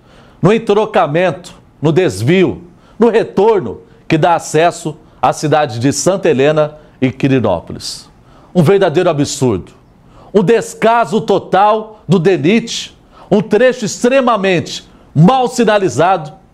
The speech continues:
e, mais uma vez, uma fatalidade e duas pessoas perderam a sua vida. E eu pergunto, até quanto será necessário tragédias como esta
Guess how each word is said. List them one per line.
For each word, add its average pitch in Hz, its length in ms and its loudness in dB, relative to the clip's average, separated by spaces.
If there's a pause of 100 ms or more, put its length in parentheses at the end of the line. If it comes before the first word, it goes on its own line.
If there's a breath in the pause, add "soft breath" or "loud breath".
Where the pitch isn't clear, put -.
(840 soft breath)
e, 196 80 2
mais 233 400 2
uma 240 220 2
vez, 160 300 0
uma 170 160 0
fatalidade 151 840 -2 (180 loud breath)
e 220 100 2
duas 262 360 0
pessoas 190 500 0
perderam 147 380 0
a 135 40 -4
sua 127 200 0
vida. 92 360 -6 (400 loud breath)
E 165 80 4
eu 247 140 4
pergunto, 208 680 -2 (260 soft breath)
até 220 400 0
quanto 226 720 -4 (640)
será 202 380 2
necessário 196 800 0 (300 soft breath)
tragédias 214 840 2
como 165 300 0
esta 226 480 0